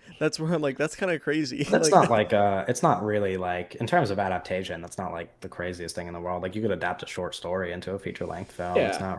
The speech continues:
Speaker 2: really like, you could, you could make more out of something
Speaker 3: It's just
Speaker 2: small.
Speaker 3: kind of a, it's, it's
Speaker 2: <laughs> Um,
Speaker 3: more, it's, it's kind of like a, a short, taking a short film and expanding on it, I
Speaker 2: Yeah,
Speaker 3: guess.
Speaker 2: but I'm very excited for the Bill Hader stuff because I think
Speaker 3: Yeah, that's,
Speaker 2: people,
Speaker 3: like,
Speaker 2: people who
Speaker 3: real.
Speaker 2: are,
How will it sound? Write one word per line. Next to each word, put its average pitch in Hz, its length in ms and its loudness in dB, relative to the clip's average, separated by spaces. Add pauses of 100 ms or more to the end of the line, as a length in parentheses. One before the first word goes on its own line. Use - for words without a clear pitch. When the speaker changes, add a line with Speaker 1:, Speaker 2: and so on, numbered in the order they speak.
Speaker 2:
really 87 180 -6
like, 85 400 -6
you 107 140 2
could, 95 220 -2
you 107 100 0
could 104 120 4
make 95 260 0
more 92 280 0
out 87 140 0
of - 80 -8
something 92 420 -6 (140)
Speaker 3:
It's - 220 -20
just - 160 -10
Speaker 2:
small. 95 340 4
Speaker 3:
kind 185 100 8
of 170 60 6
a, 156 140 12
it's, 127 80 8
it's 120 100 8
Speaker 2:
<laughs> - 60 2
Um, - 60 4
Speaker 3:
more, 190 180 10
it's, 156 220 6
it's 151 120 -6
kind 165 180 2
of 143 80 4
like 135 220 4
a, 117 60 0
a 113 180 -10
short, - 260 0
taking 117 220 -2
a - 20 -4
short 110 220 -4
film 107 200 -8
and 101 80 -10
expanding 98 520 -14
on - 60 -4
it, 120 40 4
I - 40 6
Speaker 2:
Yeah, 90 220 2
Speaker 3:
guess. 90 100 -8
Speaker 2:
but 117 100 8
I'm 135 160 10
very 120 240 12
excited 95 380 2
for 98 80 0
the 90 60 -6
Bill 87 180 -2
Hader 82 260 -2
stuff 80 260 -6
because 90 280 -4
I 90 100 -2
think 98 400 -2
Speaker 3:
Yeah, 196 160 8
that's, 104 100 2
Speaker 2:
people, 98 300 2
Speaker 3:
like, 110 100 -2
Speaker 2:
people 120 240 4
who 123 100 8
Speaker 3:
real. 120 80 8
Speaker 2:
are, 101 240 4